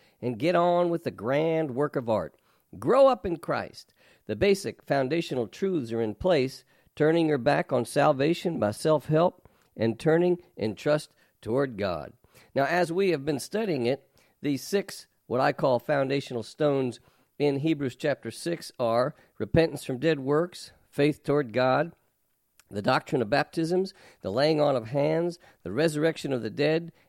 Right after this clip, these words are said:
and eternal judgment. And as you know, I've added the cornerstone, being Jesus Christ himself, found in First Peter two six. Continuing where we left off, we were talking about dead works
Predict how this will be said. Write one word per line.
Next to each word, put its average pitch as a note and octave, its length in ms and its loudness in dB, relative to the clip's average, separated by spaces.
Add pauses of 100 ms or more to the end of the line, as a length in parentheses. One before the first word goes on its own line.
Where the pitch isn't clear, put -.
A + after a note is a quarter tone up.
and B2 160 0
eternal D#3+ 400 0
judgment. G#2+ 480 -4 (260)
And G#2 120 -4
as A#2 180 -2
you D3 100 2
know, D3+ 400 2
I've C3+ 220 -2
added A#2+ 280 -2
the G#2+ 60 -10
cornerstone, A#2+ 840 0 (360)
being C3 240 0
Jesus C#3+ 360 -6
Christ C3 320 -4
himself, A#2 540 -2 (360)
found B2+ 440 0
in A2+ 300 -2 (120)
First - 420 -8
Peter A#2 260 -2
two C3+ 320 -4
six. - 560 -8 (460)
Continuing E3 680 0
where D3+ 220 0
we C#3+ 100 -2
left C3+ 260 -2
off, C3+ 280 2
we D3 100 -2
were C3+ 80 -4
talking A3+ 460 -2
about A#2+ 380 0 (400)
dead F#3 240 0
works A#2 440 -6